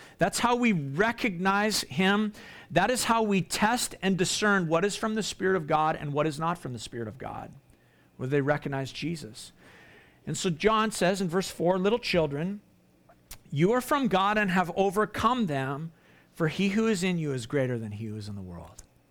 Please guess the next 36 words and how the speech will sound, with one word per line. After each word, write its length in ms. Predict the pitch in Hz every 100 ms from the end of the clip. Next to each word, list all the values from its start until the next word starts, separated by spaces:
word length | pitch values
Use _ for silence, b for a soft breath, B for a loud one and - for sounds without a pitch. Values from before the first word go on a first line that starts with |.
| _ b b b b b b
He 120 | -
who 240 | 180 233 233
is 180 | 220 -
in 160 | 131 131
you 140 | 135
is 120 | 127
greater 320 | 113 117 117 120
than 160 | 113
he 200 | 104 120
who 140 | 107 107
is 80 |
in 120 | 104 98
the 40 |
world. 440 | 95 92 90 127 - _ b b b b b b b b b b b _
You 60 | 143
know, 20 |
I 20 |
was 140 | 151
thinking 240 | - 196 185
about, 320 | 156 147 143
um, 320 | 135 120 98 - _ _ _ - - b b b b b _ _ -
you 60 |
know, 40 | 139
we 100 | 147
do 120 | 180
our 80 | 156
church 320 | - 160 -
camp 260 | 147 139 156
out, 320 | 151 143 -
September 380 | - - 147 135
long 180 | 131
weekend. 400 | 123 131 - 139
We 60 | 131
go 160 | 127 135
to 200 | - -
Egmont, 640 | 127 139 127 120 123